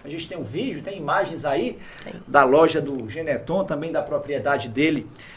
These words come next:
Speaker 1: Vendas, trocas e financiamento. Ou seja, você leva um seminovo completo, revisado e garantido. Garantir a procedência. O Geneton é bom de negócio. Você chega, você que é produtor rural, trabalha,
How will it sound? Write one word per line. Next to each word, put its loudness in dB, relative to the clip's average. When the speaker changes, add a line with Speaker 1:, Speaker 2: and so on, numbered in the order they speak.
Speaker 1:
Vendas, 8
trocas 6
e 2
financiamento. 2
Ou -6
seja, 0
você -2
leva 6
um 0
seminovo 6
completo, 6
revisado 4
e 0
garantido. 2
Garantir 2
a 4
procedência. 0
O -4
Geneton 2
é 6
bom 6
de -2
negócio. 8
Você 0
chega, 4
você 10
que 10
é 12
produtor 6
rural, 8
trabalha, 4